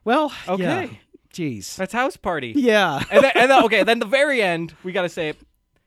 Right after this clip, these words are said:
Speaker 2: Kid sneaks back into the house
Speaker 1: Mm-hmm.
Speaker 2: 'cause he doesn't know his dad's looking for him.
Speaker 1: True.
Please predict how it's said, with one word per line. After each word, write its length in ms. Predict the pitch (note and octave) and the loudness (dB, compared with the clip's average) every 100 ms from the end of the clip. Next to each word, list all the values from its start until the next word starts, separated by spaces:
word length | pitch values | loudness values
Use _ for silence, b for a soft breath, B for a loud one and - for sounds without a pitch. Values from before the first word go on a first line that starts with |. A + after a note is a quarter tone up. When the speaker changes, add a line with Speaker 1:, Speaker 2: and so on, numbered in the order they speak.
| - | -12
Speaker 2:
Kid 280 | A3 A#3+ F#3 | -8 -6 -8
sneaks 400 | - A3 G#3 E3 | -14 -12 -12 -10
back 380 | F3 E3+ F3+ - | -6 -4 -6 -10
into 680 | F3+ F3 E3 - E3 D#3 D3 _ _ _ _ | -10 -8 -10 -10 -8 -8 -10 _ _ _ _
the 120 | E3+ | -8
house 360 | D3+ D3+ F#2+ - | -4 -6 -6 -8
Speaker 1:
Mm-hmm. 340 | E3+ A2+ C#3 | -8 -4 -2
Speaker 2:
'cause 140 | G3+ - | 2 0
he 140 | D#4 | 0
doesn't 320 | E4+ F#4 D#4 A3 | -2 -2 -4 -6
know 380 | C4 C#4 G#3 | -2 0 0
his 180 | E3 F3 | -2 -4
dad's 320 | D#3+ D3+ C3 C#3+ | -4 -6 -6 -8
looking 280 | B2+ C3 | -10 -10
for 220 | A2+ A#2+ G#2 | -12 -12 -12
him. 100 | F#2+ | -10
Speaker 1:
True. 380 | - F3 A2+ | -4 -4 -4